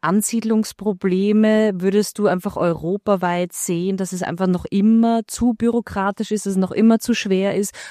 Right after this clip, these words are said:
Oder ist das etwas, was überall irgendwo Hürden hat und jetzt nicht unbedingt im Weg steht? Ist es mehr so ein Finanzthema, mehr ein, wir sollten jetzt wirklich rausgehen, wir sollten uns solidarisieren?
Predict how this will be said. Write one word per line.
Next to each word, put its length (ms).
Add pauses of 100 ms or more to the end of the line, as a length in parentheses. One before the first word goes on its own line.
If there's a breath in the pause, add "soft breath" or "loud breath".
Oder 220
ist 180
das 120
etwas, 520
was 380
überall 520
irgendwo 480
Hürden 380
hat 220
und 80
jetzt 180
nicht 300
unbedingt 340
im 160
Weg 200
steht? 220
Ist 100
es 120
mehr 220
so 80
ein 260
Finanzthema, 1000
mehr 320
ein, 400
wir 160
sollten 320
jetzt 180
wirklich 320
rausgehen, 400
wir 80
sollten 300
uns 100
solidarisieren? 800